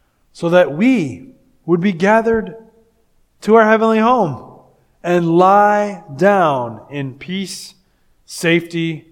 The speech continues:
joy, contentment that knows no boundaries.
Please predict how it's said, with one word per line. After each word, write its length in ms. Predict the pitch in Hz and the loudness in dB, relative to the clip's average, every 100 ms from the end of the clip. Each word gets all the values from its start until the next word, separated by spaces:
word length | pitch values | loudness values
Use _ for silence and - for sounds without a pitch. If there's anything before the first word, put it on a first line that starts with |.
| _ _ _ | _ _ _
joy, 720 | 123 151 196 165 135 131 143 - - _ _ _ _ - | -6 0 2 2 2 -2 -6 -14 -20 _ _ _ _ -10
contentment 760 | 160 151 165 120 123 110 - _ _ _ - | -8 -4 -6 -6 -10 -14 -20 _ _ _ -8
that 280 | 143 131 | -8 -8
knows 720 | 139 151 156 160 160 156 - - _ _ _ _ _ _ | -8 -6 -4 -4 -6 -10 -16 -20 _ _ _ _ _ _
no 880 | 127 147 170 175 175 175 180 175 - _ _ _ _ _ _ - | -10 -4 -2 0 0 -2 -4 -10 -18 _ _ _ _ _ _ -10
boundaries. 880 | 139 147 135 107 87 - - - | -6 -6 -6 -10 -16 -20 -20 -20